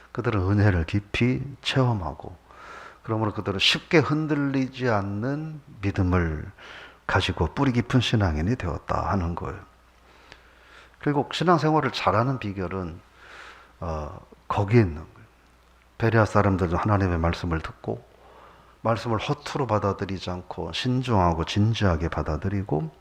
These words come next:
또 내가 그 말씀을 붙잡고 기도하고 묵상하고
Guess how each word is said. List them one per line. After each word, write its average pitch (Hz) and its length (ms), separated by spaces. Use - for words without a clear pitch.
또 143 300
내가 135 280
그 - 80
말씀을 107 460
붙잡고 127 800
기도하고 90 540
묵상하고 117 880